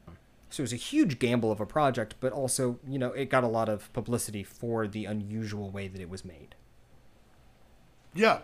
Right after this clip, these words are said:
Speaker 2: absolutely. And, you know, the, when you hear something like that, I think there's, there's a general,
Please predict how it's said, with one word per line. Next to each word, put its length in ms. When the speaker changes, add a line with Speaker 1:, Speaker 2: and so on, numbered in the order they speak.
Speaker 2:
absolutely. 600
And, 340
you 160
know, 200
the, 180
when 180
you 100
hear 180
something 320
like 220
that, 340
I 120
think 240
there's, 400
there's 280
a 80
general, 800